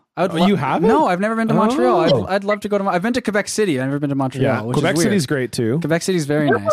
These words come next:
Speaker 3: in
Speaker 1: Yeah.
Speaker 3: February. That's what I learned.
Speaker 1: Well, yeah, it's, it's, I was in Quebec City from January to March for, like, an exchange
Speaker 3: Oh.
Speaker 1: thing.
Speaker 2: Oh, did you do the, like,
Speaker 1: The, at the
Speaker 2: um,
Speaker 1: carnival?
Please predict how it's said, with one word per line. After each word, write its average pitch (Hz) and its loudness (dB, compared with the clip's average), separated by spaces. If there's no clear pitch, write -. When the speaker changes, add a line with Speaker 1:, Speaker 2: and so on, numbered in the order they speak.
Speaker 3:
in 131 -4
Speaker 1:
Yeah. 113 -8
Speaker 3:
February. 165 0
That's 196 -4
what 220 0
I 180 2
learned. 160 -2
Speaker 1:
Well, 165 0
yeah, 143 0
it's, - -6
it's, 156 -6
I 165 0
was 220 0
in 233 0
Quebec 208 0
City 185 0
from 170 -4
January 170 0
to 151 -4
March 123 -2
for, 139 -4
like, 127 -4
an 131 -4
exchange 143 2
Speaker 3:
Oh. - -4
Speaker 1:
thing. 127 0
Speaker 2:
Oh, 180 2
did 139 -4
you 147 0
do 151 0
the, 147 0
like, 127 0
Speaker 1:
The, 127 0
at 117 2
the 110 0
Speaker 2:
um, 107 -4
Speaker 1:
carnival? 165 -4